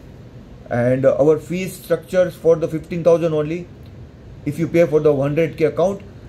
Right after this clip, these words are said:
and you will get fifty thousand recovery of the bonus. So once you get the fifty thousand dollar profit, then only you need to start the profit sharing, and that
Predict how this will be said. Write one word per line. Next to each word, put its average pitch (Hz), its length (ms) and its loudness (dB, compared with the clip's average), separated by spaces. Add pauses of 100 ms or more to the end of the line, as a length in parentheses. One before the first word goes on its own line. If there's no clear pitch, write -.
(160)
and 185 300 2
you 175 240 -2
will 196 220 -2
get 185 360 -4
fifty 226 340 -2 (200)
thousand 196 380 2
recovery 170 580 -6 (180)
of 143 140 -6
the 151 80 2
bonus. 131 400 -2 (260)
So 151 80 -2
once 190 280 2
you 196 80 -2
get 190 160 0
the - 80 -2
fifty 170 260 -10
thousand 190 280 0
dollar 185 160 0
profit, 185 340 -2
then 208 160 2
only 208 180 -2
you 190 140 -4
need 190 180 -6
to 202 80 -4
start 165 380 0
the - 80 0
profit 180 340 0
sharing, 190 340 -4
and 175 200 -4
that 202 180 2